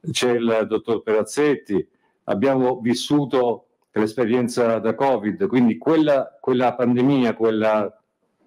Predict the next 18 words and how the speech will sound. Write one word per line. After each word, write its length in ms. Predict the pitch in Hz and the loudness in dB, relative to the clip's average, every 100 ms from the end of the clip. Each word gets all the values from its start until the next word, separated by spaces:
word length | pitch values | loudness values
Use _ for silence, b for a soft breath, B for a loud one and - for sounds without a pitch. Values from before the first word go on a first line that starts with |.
| _ _ _ - | _ _ _ -8
tragica 760 | - 107 104 90 98 98 98 98 | -2 0 0 -2 -2 0 2 0
esperienza 800 | 104 120 107 117 131 123 113 95 | -2 -2 0 0 0 -2 -2 -2
dovrebbe 640 | 101 104 107 110 101 - - | 0 0 0 0 -2 -8 -6
averci 460 | 101 120 120 - | -2 0 -2 -2
insegnato 540 | 107 104 113 113 113 107 | -2 0 0 0 -2 -4
un 80 | |
po' 120 | 110 120 | -2 -2
a 100 | 113 | 0
tutti, 520 | 131 120 - 95 98 B B B - | -2 -2 -2 -4 -4 B B B -2
e 60 | 123 | 0
auspichiamo, 720 | 127 120 - 120 135 120 113 | 0 -2 -4 0 0 0 -4
dottor 340 | 104 92 107 | -6 -2 -2
Bella, 460 | 101 117 113 101 98 | 0 0 0 0 -2
soprattutto 540 | 101 101 101 104 104 | 0 -2 -4 -4 0
la, 180 | 101 98 - b b b 104 | 0 -2 -10 b b b -2
alla 160 | 107 | 0
nostra 380 | 110 123 - 113 | 0 -2 0 -2
politica, 640 | 107 113 117 104 92 80 | 0 2 2 0 -4 -4